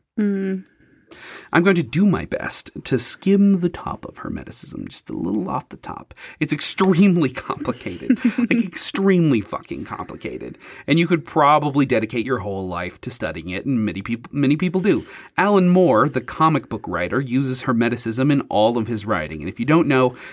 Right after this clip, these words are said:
Speaker 2: Alan Moore is one of the most influential comic book writers of all time. He wrote V for Vendetta, Watchmen, The Killing Joke, Promethea, uh, just to name some examples. And he's also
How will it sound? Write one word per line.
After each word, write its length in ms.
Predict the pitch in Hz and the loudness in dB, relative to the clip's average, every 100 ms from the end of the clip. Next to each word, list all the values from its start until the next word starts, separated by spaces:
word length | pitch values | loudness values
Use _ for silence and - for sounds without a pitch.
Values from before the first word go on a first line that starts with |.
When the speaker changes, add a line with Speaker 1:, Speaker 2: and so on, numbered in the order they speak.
| - - | -6 0
Speaker 2:
Alan 380 | 180 190 180 | 4 4 4
Moore 440 | 143 131 139 135 - | 4 4 4 4 0
is 340 | 131 123 120 113 | 2 2 2 2
one 160 | 123 | 2
of 80 | 120 | 2
the 140 | 120 139 | 4 2
most 240 | 117 - | 2 0
influential 560 | 156 160 147 135 - - | -2 2 2 2 0 -4
comic 360 | - 117 117 | -2 -2 -2
book 180 | 120 117 | -6 -2
writers 280 | 113 104 123 | 0 0 -2
of 100 | 101 - | -6 -2
all 180 | 107 101 | 0 0
time. 360 | - - - | -2 -8 -8
He 100 | 87 | -6
wrote 180 | 95 90 | -6 -4
V 140 | 98 92 | -6 -8
for 120 | - | -10
Vendetta, 500 | - 98 151 151 151 - - | -10 -2 2 2 0 -6 -4
Watchmen, 420 | 131 135 - 135 127 | 2 2 4 4 4
The 80 | |
Killing 320 | - 139 139 131 | 0 2 4 4
Joke, 300 | 131 123 123 | 2 0 0
Promethea, 840 | 101 101 127 131 127 123 120 123 - - - - - | -2 2 2 2 0 2 0 -6 -12 -20 -20 -12 -4
uh, 200 | 104 92 | -2 -2
just 180 | - | -4
to 80 | 117 | 2
name 220 | 113 113 | 4 4
some 160 | 110 95 | 0 -4
examples. 640 | 90 95 90 - - - _ - - - | -4 -4 -4 -6 -10 -10 _ -20 -14 -2
And 80 | 127 | 0
he's 140 | 127 | 0
also 500 | 120 117 131 120 | 0 0 -2 -2